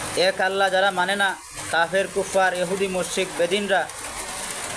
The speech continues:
আল্লাহ পাক রাব্বুল আলামিন তাদের জন্য শাস্তি হিসাবে আকাশ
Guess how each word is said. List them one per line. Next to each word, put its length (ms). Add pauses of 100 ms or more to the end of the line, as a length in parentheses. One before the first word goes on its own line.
(100)
আল্লাহ 320
পাক 220
রাব্বুল 300
আলামিন 380
তাদের 300
জন্য 240
শাস্তি 400
হিসাবে 380 (680)
আকাশ 260